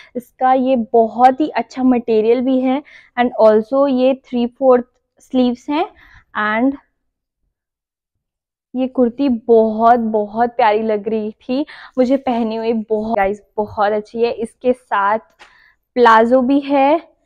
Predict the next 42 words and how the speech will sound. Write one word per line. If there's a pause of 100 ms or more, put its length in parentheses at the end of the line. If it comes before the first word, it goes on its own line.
(300)
जो
कि (1000)
अच्छी
length (100)
है।
मेरा
size (100)
S
size
है,
मैंने (120)
S
size
पे
सारे
कुर्तीज
मंगवाए
हैं, (340)
जो
कि
मुझे
अच्छे
से
fit
हो
गया
है।
So
या
आपका
जो
size
है,
आप
उसके
लिए
जाइए, (120)
कोई
प्रॉब्लम
नहीं
है। (360)
and